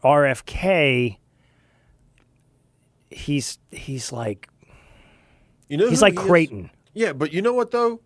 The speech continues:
Speaker 1: He's like
Speaker 2: You know,
Speaker 1: Creighton.
Speaker 2: but Creighton's gotten
Speaker 1: Or
Speaker 2: to
Speaker 1: Boston
Speaker 2: the,
Speaker 1: College.
Speaker 2: Well, I was
Speaker 1: He's
Speaker 2: gonna
Speaker 1: like
Speaker 2: say,
Speaker 1: Boston
Speaker 2: you know,
Speaker 1: College.
Speaker 2: I mean, Creighton's gotten to the Elite Eight, but here, here's the way I view, <clears throat> the way I view J F K Junior is
Speaker 1: R F K.
Speaker 2: Excuse me, R F K Junior.
Speaker 1: It's okay.
Speaker 2: Thank you.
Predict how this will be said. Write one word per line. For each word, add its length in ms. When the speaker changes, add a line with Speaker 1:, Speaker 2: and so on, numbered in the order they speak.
Speaker 1:
He's 140
like 100
Speaker 2:
You 80
know, 40
Speaker 1:
Creighton. 220
Speaker 2:
but 120
Creighton's 360
gotten 240
Speaker 1:
Or 80
Speaker 2:
to 60
Speaker 1:
Boston 380
Speaker 2:
the, 60
Speaker 1:
College. 320
Speaker 2:
Well, 80
I 40
was 80
Speaker 1:
He's 80
Speaker 2:
gonna 120
Speaker 1:
like 60
Speaker 2:
say, 80
Speaker 1:
Boston 180
Speaker 2:
you 60
know, 80
Speaker 1:
College. 120
Speaker 2:
I 40
mean, 100
Creighton's 280
gotten 180
to 60
the 120
Elite 280
Eight, 220
but 120
here, 240
here's 320
the 60
way 160
I 100
view, 440
<clears throat> 40
the 1080
way 180
I 120
view 480
J 200
F 100
K 180
Junior 380
is 240
Speaker 1:
R 140
F 80
K. 100
Speaker 2:
Excuse 320
me, 60
R 200
F 100
K 120
Junior. 220
Speaker 1:
It's 80
okay. 120
Speaker 2:
Thank 120
you. 60